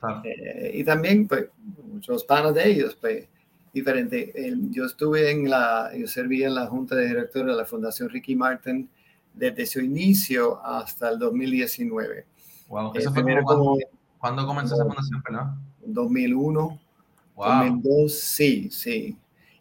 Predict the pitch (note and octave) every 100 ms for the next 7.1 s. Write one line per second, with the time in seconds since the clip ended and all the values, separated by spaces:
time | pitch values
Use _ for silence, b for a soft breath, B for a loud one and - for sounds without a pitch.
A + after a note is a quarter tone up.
0 | _ C3+ C3 C3 B2+ C3+ F#3+ G3 D#3 C3+
1 | C3 C3+ C#3+ E3 D#3 A2+ A2+ A2+ A2+ C#3
2 | B2+ B2+ C3 C3 D3 C#3+ B2 B2+ C3+ A#2+
3 | A2+ A2 - A2+ B2+ D#3 D3+ A2+ B2 A#2+
4 | A2+ A#2+ A#2+ C3 A#2+ G#2+ G#2 G#2 - A2
5 | C3+ C#3 - b b b _ _ A2+ G#2
6 | B2+ B2 A2 C3+ C3+ B2 A2 G#2+ G#2 -